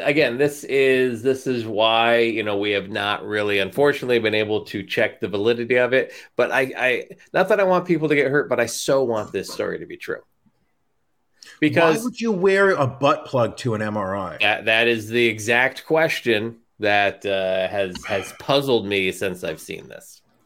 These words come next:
Speaker 1: Is
Speaker 2: Just
Speaker 1: regardless of whether you think your butt plug is one hundred percent silicone or not, you would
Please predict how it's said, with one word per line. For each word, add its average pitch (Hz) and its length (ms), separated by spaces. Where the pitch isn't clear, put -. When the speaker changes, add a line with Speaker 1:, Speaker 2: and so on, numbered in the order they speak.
Speaker 1:
Is 101 420
Speaker 2:
Just - 240
Speaker 1:
regardless 202 540
of 151 160
whether 147 240
you 139 200
think 131 360
your 120 240
butt 123 260
plug 110 300
is 95 200
one 107 280
hundred 113 340
percent 101 400
silicone 101 540
or 90 100
not, 117 440
you 113 280
would 120 340